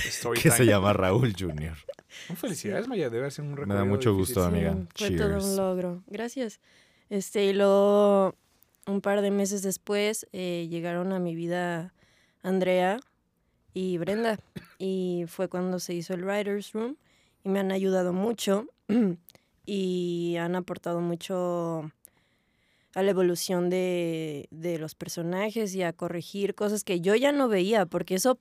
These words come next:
Speaker 3: pasa. Y pasa rápido. O sea, una vez que
Speaker 2: <laughs>
Speaker 3: ya leíste tu guión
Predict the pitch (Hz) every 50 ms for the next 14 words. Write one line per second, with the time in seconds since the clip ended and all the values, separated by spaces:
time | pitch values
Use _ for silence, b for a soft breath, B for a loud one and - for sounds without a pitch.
0 | _ - 185 143 - - - 160 - - _ _ _ _ _ _ _ _ _ _
1 | - 196 180 - 190 196 185 - 240 262 262 240 208 170 - - 196 175 170 165
2 | 160 180 190 175 - 196 185 180 185 180 180 180 180 180 175 180 185 196 208 226
3 | 233 233 233 233 - - 247 247 240 240 226 214 190 175 165 - - - - -
4 | _ - 185 190 196 202 208 220 233 233 208 - 233 220 - 220 202 185 180 180
5 | 180 180 185 190 190 196 202 202 196